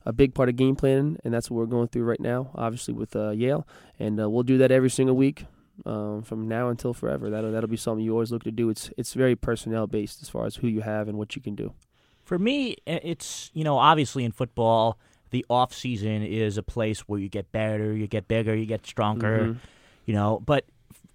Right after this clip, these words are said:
Speaker 2: offensive linemen, that is especially true
Speaker 1: Mm-hmm.
Speaker 2: because of the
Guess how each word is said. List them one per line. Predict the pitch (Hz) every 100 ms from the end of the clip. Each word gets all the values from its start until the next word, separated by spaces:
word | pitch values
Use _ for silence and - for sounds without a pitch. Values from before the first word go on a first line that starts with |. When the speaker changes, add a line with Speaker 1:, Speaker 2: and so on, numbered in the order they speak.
| -
Speaker 2:
offensive | 175 233 240 185 160 123
linemen, | 139 135 127 117 113 - - 113
that | 143 143 143
is | 120 110
especially | 107 - - 151 135 - 107
true | 87 - 53 67 - _
Speaker 1:
Mm-hmm. | -
Speaker 2:
because | 120 123 120 110 107
of | 104
the | 117 117 117